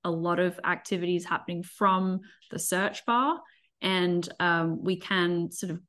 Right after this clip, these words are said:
get brands, if we can get brands into that search bar there, it's going to really, really help with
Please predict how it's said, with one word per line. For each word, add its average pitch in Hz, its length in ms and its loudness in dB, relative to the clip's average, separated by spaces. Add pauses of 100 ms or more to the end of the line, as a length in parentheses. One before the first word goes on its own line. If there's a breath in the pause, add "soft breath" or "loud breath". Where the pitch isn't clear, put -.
get - 280 0 (560)
brands, 185 540 2 (140)
if 202 140 0
we 214 80 4
can 214 140 4
get 196 180 2
brands 175 320 0 (100)
into 233 480 4
that 170 220 -2
search - 480 -2
bar 170 300 2
there, 160 300 0
it's - 160 -6
going 160 240 0
to 165 100 -6
really, 160 280 -2
really 156 240 -2
help - 280 -6
with 170 200 -2